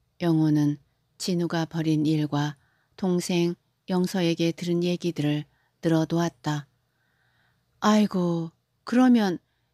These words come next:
영선의 큰오빠 되시는 분이시군요.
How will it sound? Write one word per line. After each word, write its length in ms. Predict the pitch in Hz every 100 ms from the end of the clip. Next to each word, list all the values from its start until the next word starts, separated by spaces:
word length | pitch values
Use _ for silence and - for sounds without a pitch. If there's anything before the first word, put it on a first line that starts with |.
| _
영선의 500 | 208 240 254 277 208 -
큰오빠 420 | - 294 285 247
되시는 440 | 214 202 240 214
분이시군요. 1040 | 202 202 208 214 190 185 180 175 185 208 185